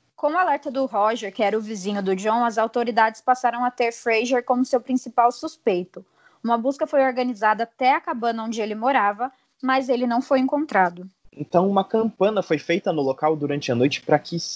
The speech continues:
Speaker 2: pra que se John decidisse retornar, eles não tivessem essa chance de fugir. E, enquanto isso, as buscas na região e armadilhas eram montadas na floresta pra tentar pegar ele.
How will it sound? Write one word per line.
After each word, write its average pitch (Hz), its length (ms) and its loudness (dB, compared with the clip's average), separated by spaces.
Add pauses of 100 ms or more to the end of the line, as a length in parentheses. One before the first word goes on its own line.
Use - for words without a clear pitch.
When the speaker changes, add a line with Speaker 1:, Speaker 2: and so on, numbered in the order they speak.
(220)
Speaker 2:
pra 139 140 2
que - 120 -6
se - 140 -8
John 160 300 2
decidisse 131 640 -2
retornar, 123 580 2
eles 107 160 0
não 123 100 -2
tivessem 139 360 2
essa 151 120 -2
chance 139 360 -4
de 131 100 -10
fugir. 117 380 -2 (680)
E, 117 140 -2
enquanto 127 400 0
isso, 131 160 2
as 113 100 0
buscas 127 380 -2
na 127 80 0
região 113 480 0
e 107 80 0
armadilhas 110 480 2
eram 123 100 2
montadas 120 480 0
na 143 120 -6
floresta 120 400 2
pra 165 120 -2
tentar 175 340 0
pegar 143 420 0
ele. 95 160 -8